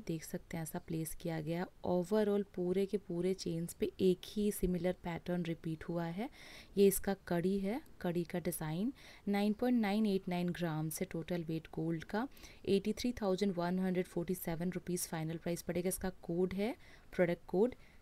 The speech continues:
ट्वेंटी पॉइंट फ़ाइव परसेंट मेकिंग चार्ज लग रहा है। आपको कोई भी डिज़ाइन पसंद आ रहा है तो आप डिज़ाइन का स्क्रीनशॉट लीजिए and प्रोडक्ट कोड का। अपने नज़दीकी किसी भी तनिष्क के स्टोर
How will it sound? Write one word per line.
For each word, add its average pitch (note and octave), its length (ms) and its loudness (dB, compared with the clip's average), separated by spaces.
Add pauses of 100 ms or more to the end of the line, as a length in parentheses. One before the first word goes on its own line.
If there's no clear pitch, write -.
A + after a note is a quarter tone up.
(120)
ट्वेंटी G3+ 340 4
पॉइंट B3+ 240 2
फ़ाइव F#3 340 2
परसेंट F#3 340 2
मेकिंग F#3 340 0
चार्ज F3 300 0
लग E3 140 -2
रहा E3+ 160 0
है। G3 140 -2
आपको F3+ 240 0
कोई A3 240 6
भी A3+ 80 2
डिज़ाइन G3 360 2
पसंद F#3+ 420 0
आ F3+ 120 2
रहा F3+ 120 0
है A#3+ 100 -2 (360)
तो F3+ 60 -2
आप F3+ 180 2 (120)
डिज़ाइन F3 400 0
का G3 160 0
स्क्रीनशॉट G3 600 -2
लीजिए G#3 460 2 (120)
and F3 360 0
प्रोडक्ट E3+ 380 2
कोड E3 280 -2
का। D#3+ 220 -4 (420)
अपने B3 340 4
नज़दीकी A3 460 2
किसी A#3+ 400 0
भी C4 80 0
तनिष्क F#3 540 0
के F#3+ 120 0
स्टोर F3 320 0